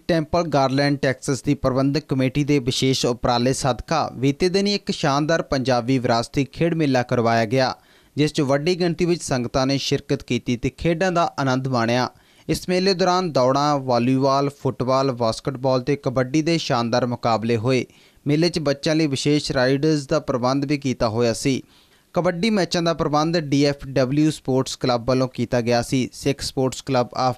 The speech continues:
ਮਰਫੀ ਵੱਲੋਂ ਪ੍ਰਤੀਯੋਗੀਆਂ ਨੂੰ ਇਨਾਮ ਦਿੱਤੇ ਗਏ। ਮੇਲੇ ਦੌਰਾਨ ਕੁਮੈਂਟਰੀ ਦੀ ਸੇਵਾ ਮਨਧੀਰ ਬੱਲ ਨੇ ਬਖੂਬੀ ਨਿਭਾਈ।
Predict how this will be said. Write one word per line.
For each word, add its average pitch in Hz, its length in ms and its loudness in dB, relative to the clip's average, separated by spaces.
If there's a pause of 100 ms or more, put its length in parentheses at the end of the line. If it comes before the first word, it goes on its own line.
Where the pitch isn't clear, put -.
ਮਰਫੀ 123 380 -2
ਵੱਲੋਂ 165 340 0 (400)
ਪ੍ਰਤੀਯੋਗੀਆਂ 196 600 0
ਨੂੰ 208 200 -2
ਇਨਾਮ 151 340 0
ਦਿੱਤੇ 123 300 -2
ਗਏ। 127 260 0 (420)
ਮੇਲੇ 139 240 2
ਦੌਰਾਨ 139 300 2
ਕੁਮੈਂਟਰੀ 123 460 -2
ਦੀ 127 140 -2
ਸੇਵਾ 123 360 0
ਮਨਧੀਰ 127 640 0
ਬੱਲ 120 320 0
ਨੇ 135 160 0
ਬਖੂਬੀ 139 600 -2
ਨਿਭਾਈ। 139 400 0